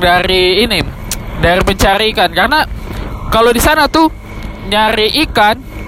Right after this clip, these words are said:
dia pergi jam sepuluh malam, pulang-pulang jam lima pagi. Karena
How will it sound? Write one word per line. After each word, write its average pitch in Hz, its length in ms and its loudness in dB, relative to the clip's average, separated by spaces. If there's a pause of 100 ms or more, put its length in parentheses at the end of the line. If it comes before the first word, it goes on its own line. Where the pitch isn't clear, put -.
(220)
dia 294 160 4
pergi 294 320 4
jam 247 160 4
sepuluh 240 320 4
malam, 269 400 4 (1040)
pulang-pulang 247 840 2 (640)
jam 196 160 4
lima 220 180 2
pagi. 220 560 0
Karena 214 380 0